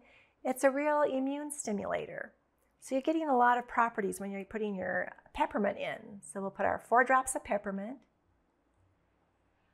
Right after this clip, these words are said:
There we go. And with the child, just leave out the peppermint. Now our last essential oil is Roman chamomile. Oh my goodness.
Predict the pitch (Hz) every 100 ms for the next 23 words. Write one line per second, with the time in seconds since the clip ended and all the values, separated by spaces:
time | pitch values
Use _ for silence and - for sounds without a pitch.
0 | _ _ _ _ _ _ _ _ _ _
1 | _ _ _ _ _ _ _ _ _ _
2 | _ _ _ _ _ _ _ _ _ _
3 | _ _ _ 185 185 190 233 302 180 -
4 | - 202 202 208 - 196 220 320 427 -
5 | - - 185 220 214 220 196 196 202 202
6 | - _ _ _ _ _ _ _ - -
7 | - - - - _ _ - 247 240 220
8 | 208 254 381 480 - 311 - 226 208 202
9 | 190 196 190 190 190 - - 269 240 202
10 | 202 - 190 214 240 262 262 262 - -
11 | 202 202 208 175 156 147 143 - - 208
12 | 226 233 226 196 190 - - - -